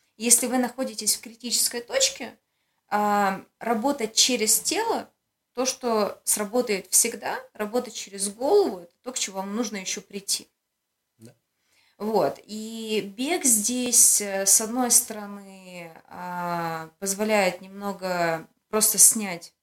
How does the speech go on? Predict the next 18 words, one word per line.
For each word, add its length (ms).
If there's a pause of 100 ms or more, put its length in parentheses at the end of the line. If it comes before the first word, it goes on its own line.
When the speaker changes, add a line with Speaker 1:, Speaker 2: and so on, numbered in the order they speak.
(220)
Speaker 1:
выбросить 440
напряжение, 560
потому 220
что 160
оно 160
уходит 460
из 100
головы 340
в 80
ноги, 460 (300)
очень 360
простая 360
механика. 640 (560)
А 260
с 100
другой 280
стороны, 1040
а, 380